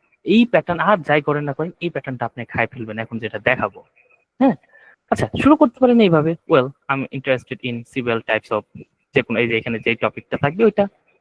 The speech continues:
হইতে পারে এখানে মিউজিক, হইতে, হইতে পারে types of food, হইতে পারে types of যেকোনো কিছু, যেটা থাকে আমরা ওইটা দিব। হুম? তারপর such as, মানে উদাহরণ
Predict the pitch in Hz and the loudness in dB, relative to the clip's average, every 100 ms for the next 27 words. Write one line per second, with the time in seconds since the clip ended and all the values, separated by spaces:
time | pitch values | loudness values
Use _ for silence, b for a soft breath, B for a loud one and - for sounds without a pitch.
0 | _ - 120 127 120 120 - 120 110 110 | _ -8 -6 -2 0 -2 -2 -10 -8 -2
1 | 131 143 165 _ b - 117 117 - 123 | -2 -2 -6 _ b -14 -4 -4 -2 -4
2 | 117 117 113 110 113 - 117 - b b | -4 -2 -2 0 -2 -2 -6 -6 b b
3 | - 175 160 - b - 131 117 117 110 | 2 4 4 -2 b -2 -2 0 -2 0
4 | 113 113 - 113 107 _ 311 262 151 - | -2 -2 -2 -2 -2 _ 2 4 2 0
5 | 113 101 - 151 - 277 254 330 415 - | -10 -12 -2 0 4 2 2 -4 -4 -2
6 | 240 214 156 135 117 104 - - - - | 2 4 4 2 -2 -10 -10 -18 -6 -2
7 | 330 151 B B - 190 247 - 143 117 | -2 -2 B B -2 0 0 0 0 0
8 | 117 185 247 - _ b b - 123 117 | 0 0 -2 -16 _ b b -6 -2 0
9 | 117 - 156 151 151 240 | 0 -2 -2 2 2 2